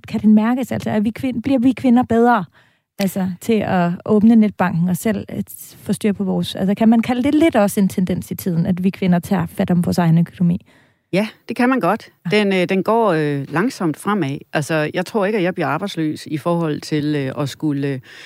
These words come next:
Speaker 2: lære kvinder at, at, at ligesom tage mere ansvar for deres egen økonomi. Også det, som de synes er svært. Det kan være låneomlægning, det kan være
Speaker 1: Og
Speaker 2: investeringer.
Speaker 1: kedeligt.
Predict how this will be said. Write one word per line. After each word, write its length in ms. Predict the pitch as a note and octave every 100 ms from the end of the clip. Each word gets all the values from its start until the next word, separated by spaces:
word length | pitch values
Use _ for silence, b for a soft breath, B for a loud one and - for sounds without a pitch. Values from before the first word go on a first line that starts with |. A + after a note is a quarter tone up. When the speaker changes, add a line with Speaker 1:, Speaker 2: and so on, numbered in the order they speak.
| B B B -
Speaker 2:
lære 320 | D#3 F3 G3
kvinder 500 | - E3 F3+ F#3 - D#3+ D#3
at, 220 | C3+ C3+
at, 240 | C3 -
at 60 | D3
ligesom 500 | D3 D#3 E3+ D3+ C3+ A#2 -
tage 180 | - D3+
mere 340 | D3+ E3 F3+ -
ansvar 320 | C#3+ - C#3+
for 120 | A#2+ C3
deres 160 | A#2+
egen 220 | C3+ D3
økonomi. 400 | D3 - C#3+ D3+ -
Også 360 | D#3 F3+ - - -
det, 120 | E3+
som 160 | F3+
de 100 | D#3+
synes 280 | C#3+ D#3+ D#3
er 40 | C3+
svært. 420 | - F#3 C#3+ -
Det 60 |
kan 80 | C#3+
være 100 | D#3+
låneomlægning, 800 | C3 D3 F3+ C3+ C3 C3 D3 C3+
det 60 | C#3
kan 80 | D3
være 80 | C#3+
Speaker 1:
Og 20 |
Speaker 2:
investeringer. 420 | G#3+ F#3+ F#3+ A#3+
Speaker 1:
kedeligt. 280 | B3 B3 G3+